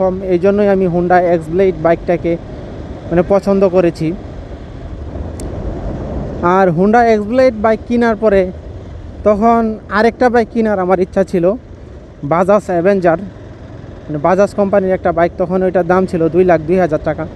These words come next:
আর আমার এই বাইকটাও কাগজপত্র সহ প্রায় দুই লক্ষ টাকায় খরচ হয়ে গেছে। তখন ওই বাইকটা কিনতে চাইছিলাম, ওই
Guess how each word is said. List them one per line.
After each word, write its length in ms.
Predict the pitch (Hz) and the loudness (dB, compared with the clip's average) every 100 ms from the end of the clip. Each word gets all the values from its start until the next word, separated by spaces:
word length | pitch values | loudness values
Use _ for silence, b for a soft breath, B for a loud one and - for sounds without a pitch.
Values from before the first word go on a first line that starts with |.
| - - - | -14 -14 -4
আর 80 | 165 175 | 2 4
আমার 180 | 180 196 208 | 4 4 4
এই 60 | 202 | 6
বাইকটাও 360 | 190 196 233 226 226 - - - - - - - 202 | 4 4 2 2 -2 -12 -16 -16 -16 -18 -18 -10 -2
কাগজপত্র 520 | 202 220 - 220 220 202 | 2 2 2 0 0 2
সহ 120 | 220 214 | 2 4
প্রায় 160 | 220 208 | 4 2
দুই 100 | 208 220 | 2 2
লক্ষ 140 | 214 202 202 | 2 2 0
টাকায় 220 | 196 196 | 0 0
খরচ 200 | 208 208 202 | 2 0 2
হয়ে 120 | 175 175 | 0 0
গেছে। 200 | 170 180 226 - - - - - - - - | 0 -4 -6 -14 -16 -16 -14 -14 -14 -14 0
তখন 220 | 208 226 233 226 | 2 4 4 4
ওই 100 | 233 226 | 4 4
বাইকটা 240 | 226 214 226 | 2 2 0
কিনতে 200 | 233 220 | 0 0
চাইছিলাম, 320 | 214 196 214 208 | 0 0 0 0
ওই 80 | 208 | 0